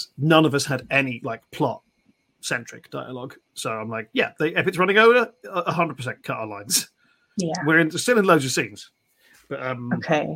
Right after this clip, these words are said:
Speaker 1: we just, with nothing substantive to say. And, but a few of the others, I feel like a few of the other people in that situation were quite, really disheartened about it and quite grumpy about it for the full week. And I was like, "Oh,
Speaker 2: Uh-huh.
Speaker 1: okay, no script. Ah, well,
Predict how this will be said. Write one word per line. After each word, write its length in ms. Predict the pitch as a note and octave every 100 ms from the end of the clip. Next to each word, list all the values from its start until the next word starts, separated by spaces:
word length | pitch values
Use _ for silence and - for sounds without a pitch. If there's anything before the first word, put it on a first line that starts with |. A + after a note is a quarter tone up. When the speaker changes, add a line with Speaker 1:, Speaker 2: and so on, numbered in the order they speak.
| -
Speaker 1:
we 100 | C3+
just, 240 | B2+ -
with 160 | C#3+ B2+
nothing 300 | D#3+ C3 A#2+
substantive 440 | A#2+ - A#2 A#2+
to 80 | A#2
say. 260 | C3 A2 - - - _ C3+
And, 400 | C3+ C3+ C3+ - C3
but 160 | E3 -
a 100 | E3
few 200 | - E4
of 80 | G#4
the 80 | F#4+
others, 240 | E4+ E3+ -
I 80 | D#3
feel 160 | C#4+
like 120 | C4+
a 40 | A3+
few 160 | A#3
of 60 | G#3+
the 60 | G3
other 100 | F#3
people 240 | F#3 E3
in 80 | C3+
that 120 | B2+
situation 440 | - C#3 C3+ B2+ A2+
were 80 |
quite, 640 | G#2+ D3 C#3 C3 - - - _ _ _ _ _ _ _ _ _
really 280 | C3+ A3 D4
disheartened 580 | B3+ F#3+ G#3 B3+ D4 D4+
about 300 | C#4+ D4+ -
it 160 | F4+ -
and 160 | G3 E3+
quite 220 | G3+ F3
grumpy 300 | C#3+ F3 E3
about 320 | C3 A#2+ A#2
it 100 | C3+
for 60 | A#2+
the 140 | A2 G2+
full 180 | - A2+
week. 280 | A#2+ G#2+ -
And 100 | A#2+
I 60 |
was 140 | B2 A#2+
like, 240 | B2+ B2+ -
"Oh, 40 | F3
Speaker 2:
Uh-huh. 380 | A#3+ E3 E3 -
Speaker 1:
okay, 340 | - C3+ C3+
no 100 | E3
script. 400 | D#3+ - - - _ _ _ _ _ _ _ _ _ _ _ -
Ah, 220 | C3 C#3
well, 280 | G#2+ G#2+